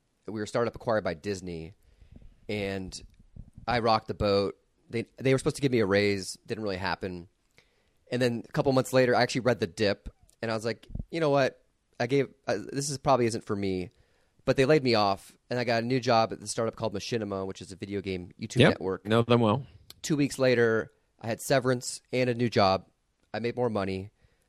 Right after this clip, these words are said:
Speaker 1: Without that job, I, I, I wouldn't have thought about the influencer economy. I mean, I've had multiple jobs since then. This was, you know, five years ago.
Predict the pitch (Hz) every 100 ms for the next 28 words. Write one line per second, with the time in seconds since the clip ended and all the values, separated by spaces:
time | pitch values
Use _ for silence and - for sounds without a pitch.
0 | _ 131 151 151 147 127 139 131 127 120
1 | - - 113 _ - 110 117 117 120 117
2 | 113 107 101 123 117 - 110 104 87 85
3 | 87 87 110 113 120 110 120 113 107 110
4 | 90 - 110 - 110 98 95 85 - 95
5 | 90 95 92 101 175 117 87 85